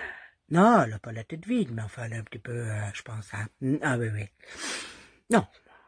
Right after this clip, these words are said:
c'est <laughs> C'est bien orchestré quand même leur truc, hein. Faut quand même qu'on le dise parce que c'est, c'est super bien orchestré, je t'assure.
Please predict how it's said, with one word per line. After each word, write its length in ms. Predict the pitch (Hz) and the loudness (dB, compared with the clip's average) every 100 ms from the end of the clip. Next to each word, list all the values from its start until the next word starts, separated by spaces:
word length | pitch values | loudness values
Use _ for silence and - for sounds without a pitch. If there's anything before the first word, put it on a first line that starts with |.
| _ | _
c'est 300 | - 147 - | -16 -12 -8
<laughs> 60 | - - - - _ _ _ _ - - - - - - - - - - | -4 -4 -6 -16 _ _ _ _ -20 -18 -8 -6 -4 -6 -10 -12 -4 4
C'est 60 | |
bien 160 | 180 170 | 8 8
orchestré 420 | 156 - - 143 | 6 -6 -10 -8
quand 140 | - | -6
même 200 | 127 127 | -4 -4
leur 140 | 127 - | -6 -8
truc, 220 | - - | -10 -10
hein. 80 | 127 | -10
Faut 160 | - | -8
quand 100 | - | -2
même 180 | 147 143 | 2 4
qu'on 120 | 131 | 4
le 80 | 165 | 2
dise 180 | 175 214 | 2 0
parce 180 | - 123 | -4 -8
que 140 | - | -8
c'est, 540 | 117 - 117 113 117 110 - - - - | -8 -4 -4 -4 -6 -8 -14 -14 -16 -14
c'est 140 | - | -8
super 380 | 113 - 113 117 | -6 -4 -4 -4
bien 180 | 110 110 | -2 -2
orchestré, 480 | 101 - - - 107 | -4 -8 -16 -14 -10
je 80 | - | -10
t'assure. 380 | - - 131 | -8 -8 -8